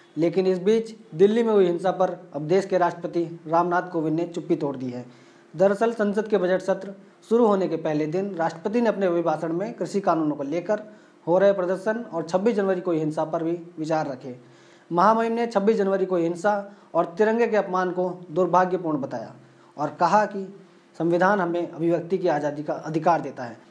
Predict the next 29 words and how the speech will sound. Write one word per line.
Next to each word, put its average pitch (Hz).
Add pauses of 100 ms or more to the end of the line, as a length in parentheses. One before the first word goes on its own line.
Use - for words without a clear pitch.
लेकिन 185
कानून 214
और 202
नियम 196
का 185
पालन 170
करना 180
भी 185 (320)
उतना 170
ही 165
अहम 147
है। 120 (340)
इसके 175
साथ 220
ही 233
राष्ट्रपति 196
ने 202
कृषि 185
कानूनों 170
के 151
खिलाफ 185 (280)
किसानों 190
में 185
फैले 151
भ्रम 156
पर 202 (120)
सरकार 156
का 147
रुख 175